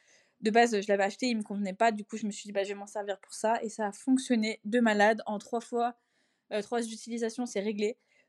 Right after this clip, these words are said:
Par contre, euh, faites des tests. Je sais pas si tout le monde peut supporter ça. Donc, faites une, un test sur une petite partie de votre crâne avant de, de baigner votre crâne avec. Mais en tout cas,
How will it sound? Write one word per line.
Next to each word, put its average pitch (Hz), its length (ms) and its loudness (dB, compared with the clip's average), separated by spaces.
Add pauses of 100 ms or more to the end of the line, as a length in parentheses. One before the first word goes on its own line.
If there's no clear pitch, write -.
(120)
Par 208 200 0
contre, 240 320 2
euh, 214 80 2
faites 208 200 -2
des 226 100 -2
tests. - 540 -4
Je 220 100 -4
sais 214 160 0
pas 240 160 4
si 254 160 -6
tout 233 120 -2
le 233 60 6
monde 226 160 4
peut 220 200 4
supporter 226 540 -2
ça. 233 420 4
Donc, 220 200 -8
faites 220 240 -2
une, 220 240 0
un 214 120 0
test 240 240 2
sur 214 180 -4
une 202 140 -4
petite 220 200 -12
partie 226 280 -2
de - 20 -8
votre 214 160 -4
crâne 226 320 0
avant 214 240 -2
de, 196 360 -2 (720)
de 220 140 2
baigner 226 220 4
votre 214 180 -4
crâne 220 200 0
avec. 214 340 2
Mais 208 80 -2
en 196 80 -4
tout - 160 -16
cas, 226 280 0